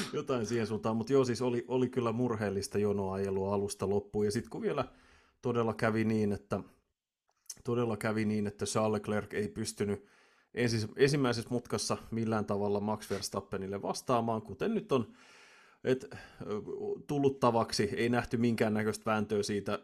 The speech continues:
siitä voitosta, ja sit oikeastaan ensimmäisen kierroksen jälkeen katsoi, että tää Abu Dhabi-rata pitää huolen siitä, että tässä ei tuu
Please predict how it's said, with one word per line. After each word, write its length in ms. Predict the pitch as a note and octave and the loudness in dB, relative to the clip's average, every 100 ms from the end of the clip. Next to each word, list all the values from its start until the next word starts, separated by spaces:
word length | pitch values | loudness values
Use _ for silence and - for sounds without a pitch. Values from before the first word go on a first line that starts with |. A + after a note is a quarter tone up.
| - | -6
siitä 340 | G#2 G2+ G2+ | -4 -2 -2
voitosta, 460 | G#2+ G2+ G#2 - G2+ | 0 0 -2 -4 -4
ja 100 | G2 | -4
sit 180 | - | -6
oikeastaan 380 | A#2 A#3 - A#2 | -6 -6 -2 -2
ensimmäisen 420 | A2 G#2+ G#2+ G#2 | -2 -4 -4 -6
kierroksen 420 | F#2 G2+ - - G2 | -4 -6 -4 -4 -2
jälkeen 320 | F#2+ G2 F#2+ | -2 -4 -6
katsoi, 380 | F#2+ - F#2 F2+ | -8 -8 -8 -8
että 160 | - | -10
tää 280 | - G2+ G2+ - | -6 -4 -4 -2
Abu 280 | A2 A#2 | -2 0
Dhabi-rata 500 | G#2+ G2 G#2 G#2 G#2+ | -2 0 0 0 -4
pitää 340 | G2 F#2+ G2+ G2 | -6 -6 -6 -4
huolen 300 | G2+ F#2 F#2+ | -2 -4 -6
siitä, 320 | G2 F2+ E2+ | -8 -6 -8
että 180 | - F2+ | -10 -10
tässä 300 | E2 D#2+ F2+ | -10 -8 -8
ei 80 | E2+ | -6
tuu 220 | F#2 | -10